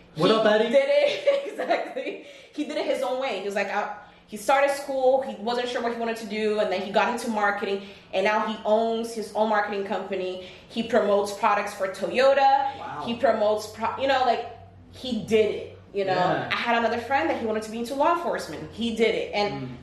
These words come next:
Speaker 2: since I was sixteen, I took a law class at Boca High, and I wanted to be a lawyer,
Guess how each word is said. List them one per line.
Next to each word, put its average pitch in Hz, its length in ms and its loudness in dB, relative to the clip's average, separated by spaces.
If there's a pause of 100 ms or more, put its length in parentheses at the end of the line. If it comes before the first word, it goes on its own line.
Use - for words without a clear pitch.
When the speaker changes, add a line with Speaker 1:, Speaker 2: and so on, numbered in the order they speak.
(120)
Speaker 2:
since 220 240 0
I 254 80 2
was 233 180 2
sixteen, 170 640 -2
I 185 100 -2
took - 260 0
a 208 80 6
law 190 360 2
class 165 360 -2
at 175 120 -2
Boca 180 200 0
High, 170 220 2
and 175 120 -2 (280)
I 196 200 2
wanted 190 160 0
to - 80 -8
be 180 80 -2
a 175 60 2
lawyer, 180 420 0